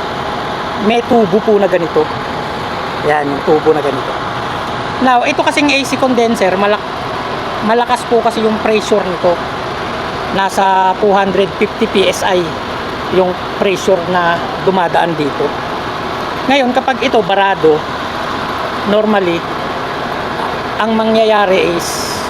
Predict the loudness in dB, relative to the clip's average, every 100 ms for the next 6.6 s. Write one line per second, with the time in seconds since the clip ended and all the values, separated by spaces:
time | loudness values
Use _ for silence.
0 | -2 0 2 4 2 2 2 2 2 2
1 | 2 0 0 0 0 -2 -8 -8 -8 -6
2 | -6 -6 -6 -6 -6 -6 -6 -6 0 0
3 | 2 2 2 2 2 2 2 4 4 2
4 | 2 2 2 2 2 2 2 2 4 4
5 | 6 4 4 4 2 2 0 -4 -6 -6
6 | -6 -6 -6 -2 0